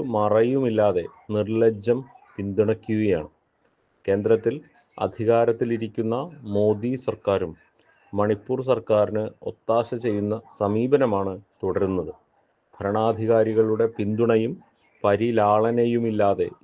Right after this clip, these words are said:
ഏതാനും ദിവസങ്ങൾക്കപ്പുറം സാധാരണഗതിയിൽ ഒരു കലാപവും നിലനിൽക്കില്ല. ഭൂരിപക്ഷ വിഭാഗത്തിന് ഭരണാധികാരികളിൽ നിന്നും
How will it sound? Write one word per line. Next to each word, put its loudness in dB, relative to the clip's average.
ഏതാനും 2
ദിവസങ്ങൾക്കപ്പുറം -2
സാധാരണഗതിയിൽ -2
ഒരു 0
കലാപവും 2
നിലനിൽക്കില്ല. -4
ഭൂരിപക്ഷ -2
വിഭാഗത്തിന് 0
ഭരണാധികാരികളിൽ 2
നിന്നും 0